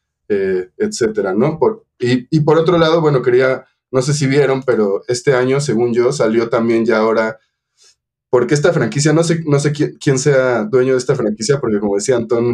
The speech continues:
este, Blake Snyder murió poco después de que saliera el libro, pero, eh, hay ahora, sacaron este año un Save the Cat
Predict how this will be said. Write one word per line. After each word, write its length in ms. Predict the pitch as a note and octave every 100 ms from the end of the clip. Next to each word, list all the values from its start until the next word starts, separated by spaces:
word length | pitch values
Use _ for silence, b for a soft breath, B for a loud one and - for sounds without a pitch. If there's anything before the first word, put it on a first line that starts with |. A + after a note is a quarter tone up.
| A2+
este, 220 | - G#2+
Blake 240 | A2 A#2
Snyder 340 | A2 A#2 A#2 A#2+
murió 600 | A2 G#2+ A2 A2+ A2+ - _
poco 240 | A#2+ A#2
después 400 | G#2+ - A2+ A2
de 100 | A2
que 120 | G#2+
saliera 320 | G#2 G#2 A2 A2+
el 80 |
libro, 340 | A2+ A#2 C3 C#3
pero, 600 | A#2 G2+ F#2+ F#2+ F#2+ F2+ _ _ _ _ _ _ -
eh, 680 | G#2 G2 G2 F#2+ F#2+ F2+ - _
hay 180 | A#2 A#2+
ahora, 380 | B2 B2 B2 B2
sacaron 400 | A#2+ A2 B2 B2
este 200 | A#2+ B2+
año 200 | A#2 A#2+
un 260 | A#2 A2 -
Save 340 | - A#2+ A2+
the 60 | G#2+
Cat 280 | A2+ G#2+